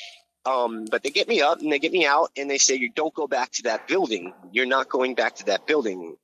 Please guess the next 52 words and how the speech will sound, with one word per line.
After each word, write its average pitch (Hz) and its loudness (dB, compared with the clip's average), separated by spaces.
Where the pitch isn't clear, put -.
And, 107 -2
um, 101 0
they 120 -2
set 190 6
me 170 2
in 160 4
front 165 2
of 156 2
the 123 -2
Business 165 2
Science 139 4
Library 117 2
in 113 -2
Manhattan. 107 0
And, 110 -2
uh, 107 4
I 123 2
had 131 -4
stopped - 4
doing 135 -4
dope. 139 2
I 101 -2
was 101 -2
just - 2
doing 147 2
my 123 8
methadone. 120 2
I 104 2
just, 110 -2
I, 107 0
and 117 2
I, 113 2
I 117 0
stayed 135 2
outside 139 4
and 120 -2
just 123 2
would, 123 4
uh, 113 4
check - 2
into 127 0
the 117 0
building. 127 -2
And 113 2
I 110 2
would 113 -2
go 170 0
into 185 2
this 160 4
library 131 4
every 113 -2
day 104 2